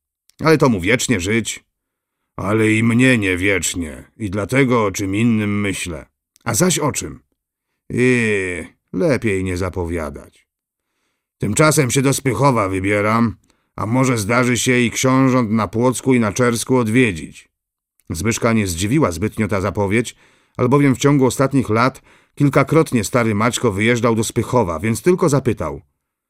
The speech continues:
„Długo zabawicie?” „Dłużej niż zwykle, bo się w Płocku zatrzymam”. Jakoż w tydzień później wyjechał Maćko,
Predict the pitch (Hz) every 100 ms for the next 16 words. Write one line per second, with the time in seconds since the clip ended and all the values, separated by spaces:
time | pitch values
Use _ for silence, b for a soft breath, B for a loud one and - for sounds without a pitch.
0 | _ _ 90 117 156 156 160 151 151 143
1 | 196 202 - _ _ _ _ _ _ -
2 | 175 151 123 107 101 98 101 98 92 95
3 | 104 90 101 101 101 - _ _ _ _
4 | 104 104 139 - 110 123 110 - 117 110
5 | - 104 82 62 - - _ _ _ _
6 | _ _ _ _ - 190 180 127 - -
7 | 131 110 76 123 104 113 104 87 120 135
8 | 98 90 117 117 - 120